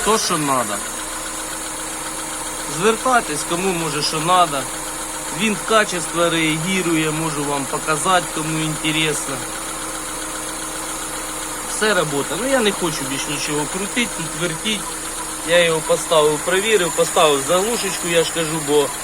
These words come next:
електромагнітного клапана не було. Ну, в людини він довго пролежав. Так він новий, новісінький. Фотографії я приложу, коробка до нього є,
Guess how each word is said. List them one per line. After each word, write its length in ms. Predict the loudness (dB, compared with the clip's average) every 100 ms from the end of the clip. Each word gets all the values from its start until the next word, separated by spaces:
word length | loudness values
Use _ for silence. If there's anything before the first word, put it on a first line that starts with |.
| -8 -8 -8 -2
електромагнітного 840 | 0 0 2 0 0 0 -2 -4 0
клапана 400 | 4 4 2 0
не 120 | -2
було. 260 | -2 -2 -2
Ну, 180 | -2 -2
в 40 |
людини 340 | 0 0 0 0
він 160 | 0 2
довго 260 | 2 2 -2
пролежав. 500 | -2 0 0 2 2 0 -6 -8 -8 -8 -8 -8 -8 -8 -8 -8 0
Так 220 | 2 4
він 180 | 2 4
новий, 260 | 6 6
новісінький. 600 | 4 2 0 -2 -4 -4
Фотографії 720 | -4 -4 0 4 4 2 -2 0
я 120 | 0
приложу, 580 | 0 0 0 0 0 -2 -4 -6 -8 -2
коробка 460 | 2 2 2 0
до 140 | -2 -2
нього 280 | 0 0 -2
є, 300 | 0 0